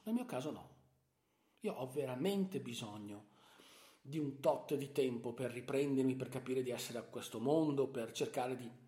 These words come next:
mettere in moto il corpo, soprattutto il cervello, la testa, le emozioni e tutto quanto. Eh, per farvi un piccolo esempio di come funziono, così capite già con chi avete a che fare. Nel duemilauno, ehm,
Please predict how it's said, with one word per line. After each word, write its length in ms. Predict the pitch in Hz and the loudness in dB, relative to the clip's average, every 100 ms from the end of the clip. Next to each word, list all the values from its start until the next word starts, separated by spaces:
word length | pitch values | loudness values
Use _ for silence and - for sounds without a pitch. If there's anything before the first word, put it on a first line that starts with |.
| - _ _ _ _ _ | -20 _ _ _ _ _
mettere 340 | 143 147 147 | 0 0 2
in 80 | 135 | 2
moto 220 | 127 127 | 2 0
il 100 | 117 | -6
corpo, 480 | - 160 143 - 135 | 6 8 8 2 -6
soprattutto 460 | - - 117 - 117 | -6 -6 -8 -6 -6
il 80 | 107 | -6
cervello, 580 | 117 113 156 139 127 | -6 2 4 4 2
la 140 | 135 139 | 0 0
testa, 480 | 170 139 - - 123 | 2 2 -2 -6 -4
le 80 | |
emozioni 500 | 131 123 127 160 151 | -4 -4 -2 0 0
e 60 | 127 | -2
tutto 240 | 127 120 | -4 -8
quanto. 460 | 110 98 85 98 87 - - - - - - - - - - - - - | -6 -8 -10 -16 -20 -20 -20 -20 -20 -20 -20 -20 -20 -20 -20 -20 -20 -12
Eh, 360 | 120 113 110 107 | -8 -6 -6 0
per 120 | 165 | 2
farvi 280 | 151 233 240 | 6 8 8
un 460 | 180 151 139 131 - | 8 6 4 -2 0
piccolo 360 | 220 - 190 | 0 6 6
esempio 380 | 151 147 147 147 | 8 6 4 2
di 80 | 135 | 0
come 240 | 135 156 | 2 2
funziono, 600 | 135 135 127 131 101 104 110 | 2 0 -2 -4 -4 -6 -8
così 500 | 117 123 135 135 - | -4 -4 -4 -8 -8
capite 420 | - - 139 135 | -6 -2 -2 -2
già 280 | 123 120 110 - - | -2 -4 -4 -10 -14
con 120 | 120 | -10
chi 100 | 113 | -8
avete 200 | 113 113 | -6 -6
a 40 | 117 | -8
che 100 | 123 | -12
fare. 460 | - 85 71 - - - - - - - | -12 -14 -14 -18 -20 -20 -18 -16 -16 0
Nel 160 | 226 233 | 6 8
duemilauno, 840 | 247 285 262 139 117 120 165 - | 8 10 10 8 2 -2 -4 -4
ehm, 1080 | 131 123 113 113 113 110 110 107 104 104 104 | -4 -4 -4 -6 -8 -8 -12 -14 -14 -14 -16